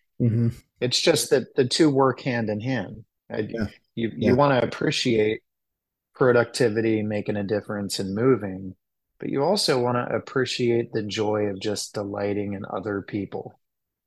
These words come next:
Speaker 1: Yeah, absolutely.
Speaker 2: That's it.
Speaker 1: That's
Speaker 2: Right?
Speaker 1: it. That's it.
Speaker 2: And so there is a, a beauty in that. And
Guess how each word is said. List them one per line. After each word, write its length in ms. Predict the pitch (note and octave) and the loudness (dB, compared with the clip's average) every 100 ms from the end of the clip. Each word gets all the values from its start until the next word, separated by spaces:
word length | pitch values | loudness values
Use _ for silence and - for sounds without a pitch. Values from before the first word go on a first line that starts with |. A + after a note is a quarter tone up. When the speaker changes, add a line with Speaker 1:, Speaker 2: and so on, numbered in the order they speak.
| _ _ _ _ - | _ _ _ _ 0
Speaker 1:
Yeah, 260 | A2 A#2+ G2 - _ - | 4 4 2 -8 _ -2
absolutely. 640 | B2 A#2 G2+ A2 G#2+ - - - - | 2 2 2 2 0 -2 -10 -16 -6
Speaker 2:
That's 200 | B2+ - | -2 2
it. 320 | C#3+ C#3 - - _ _ _ | 4 4 2 -12 _ _ _
Speaker 1:
That's 220 | - A#2 - | -2 2 4
Speaker 2:
Right? 80 | A#2+ | 2
Speaker 1:
it. 60 | - - - B2+ | 0 -16 -8 -2
That's 180 | B2+ | 2
it. 160 | B2+ B2 - - - - - - - - _ _ - | 4 4 0 -20 -20 -20 -20 -20 -20 -20 _ _ -4
Speaker 2:
And 160 | B2+ A#2 | -2 2
so 160 | C#3+ | 4
there 240 | C3 C3 D3 | 6 8 8
is 160 | C3 | 8
a, 340 | C3 A#2+ A#2 - | 6 6 4 2
a 60 | B2+ | 0
beauty 440 | A2 C#3 G#3 C#3+ | 0 2 4 4
in 120 | G#2 F#2+ | 2 -2
that. 240 | G2 - - | -4 -6 -2
And 180 | D3 | -2